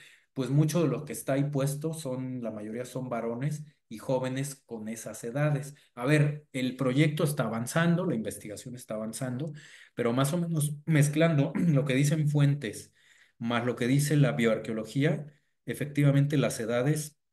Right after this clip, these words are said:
es de jóvenes, como hemos dicho, porque ya alguien de cincuenta y dos años, pues ya era un, como dicen ahora, un don hecho y derecho, ¿verdad? Pero bueno, eh, cierro porque tenemos que ir al receso. Y entonces nos vemos, ¿a qué hora, Ivonne?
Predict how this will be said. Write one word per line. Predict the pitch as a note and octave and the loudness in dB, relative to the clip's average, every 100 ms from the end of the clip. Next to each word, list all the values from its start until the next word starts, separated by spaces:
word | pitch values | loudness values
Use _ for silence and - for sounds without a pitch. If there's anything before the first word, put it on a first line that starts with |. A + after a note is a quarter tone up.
| _ _ _ _ _ - | _ _ _ _ _ -8
es | A#2 | -4
de | B2+ | -4
jóvenes, | A#2+ C#3 C#3+ D#3 G#3+ - - - _ | 2 4 6 4 0 -4 -12 -20 _
como | G#2+ G#2+ A2 | -14 -8 -6
hemos | A#2 A2 | -6 -2
dicho, | C3 D3 D#3 A3+ | 0 0 0 -4
porque | - - | -4 0
ya | C3+ | 4
alguien | E3 F3 F3 | 6 4 4
de | C3+ | 0
cincuenta | A#2 A#2 A#2 A2+ A#2 | -2 -6 -4 -6 -4
y | A#2 | -2
dos | C#3 D3 | -2 0
años, | C3 C#3+ D#3 | 2 2 0
pues | - - | -8 -10
ya | G#2 | -8
era | A2 A2+ | -6 -6
un, | G#2+ G#2+ G#2 - _ _ _ _ _ | -6 -8 -12 -18 _ _ _ _ _
como | A#2 A#2 | -4 -2
dicen | B2+ C#3+ A#2 | 0 0 0
ahora, | A#2 C3 | 0 0
un | C3+ | 2
don | A#2+ B2 B2+ B2+ - | 2 0 0 -6 -8
hecho | A2+ - | -12 -8
y | A2+ | -8
derecho, | G2+ G#2+ A2+ G#2 | -8 -10 -12 -12
¿verdad? | F#2 F#2 D3 D3 _ _ _ _ _ _ _ _ _ | -10 -10 -10 -12 _ _ _ _ _ _ _ _ _
Pero | C3 C#3+ | 8 10
bueno, | F3 E3 D3+ - - _ | 10 8 6 0 -6 _
eh, | C#3+ C3+ C3+ | 4 6 6
cierro | - F#3+ F#3+ G3+ | 6 6 8 4
porque | - - | 2 -4
tenemos | - C3+ D#3 | -2 0 0
que | - | 4
ir | D3+ | 4
al | D3 | 4
receso. | C#3 - C#3+ D3 F#3+ - _ _ _ _ _ | 2 0 0 0 -2 -8 _ _ _ _ _
Y | A2+ | -4
entonces | C#3 C#3 | 0 2
nos | D3+ C#3+ | 4 4
vemos, | D3 D3 D3+ D3 B2+ | 8 8 8 4 2
¿a | - | 0
qué | C#3 | 0
hora, | D3 D3 D3+ D3 | 2 2 0 0
Ivonne? | B2+ C#3+ E3+ | -2 -2 -4